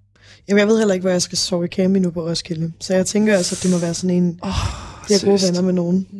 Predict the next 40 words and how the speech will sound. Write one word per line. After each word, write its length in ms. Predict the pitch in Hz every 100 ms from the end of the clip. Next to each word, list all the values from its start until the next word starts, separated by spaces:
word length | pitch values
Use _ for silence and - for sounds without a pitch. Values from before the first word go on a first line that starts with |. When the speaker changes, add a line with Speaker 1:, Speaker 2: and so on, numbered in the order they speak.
| 190
Speaker 2:
Mareridtet. 920 | 185 190 196 214 226 - 196 175 180 160 - - -
Speaker 1:
<laughs> 400 | 233 214 233 -
Speaker 2:
Jeg 180 | 214 208
hader 580 | 175 208 202 202 208 220
det. 200 | 214 180 - _ 208
Speaker 1:
Ja. 140 | 214 - _ -
Speaker 2:
Jeg 100 | 196
hader 340 | 196 220 226 233
det. 180 | 202 170 _ _ _ _ _
Speaker 1:
Jeg 80 | 208
kender 220 | - 247
mange, 280 | 247 233 240
der 60 | 254
skal 160 | -
afsted, 500 | 220 - 233 240 262 - _ _ _ _ _ -
så 80 | 202
Speaker 2:
Ja. 60 |
Speaker 1:
det 100 | 214
gør 120 | 220 214
det 80 | 214
lidt 100 | 214
nemmere. 400 | 220 208 208 190 - _ _ _ _ _ _
At 80 | 196
jeg 140 | 202
ved, 140 | 220 240
der 100 | 202
er 120 | 185
nogen, 200 | 185 185
jeg 140 | 180
kan 200 | 180 175 170 _
gå 80 | -
til. 340 | 175 - 180 185
Speaker 2:
Ja. 180 | 185 190 - _ _ _ _ _ _ -
Speaker 1:
Og 120 | 175
de 80 | 190
har 80 | 180
tilbudt 580 | 175 208 202 190 180 - _ _ _ -
Speaker 2:
Ja. 40 |
Speaker 1:
nogle 140 | - 151
ting. 160 | -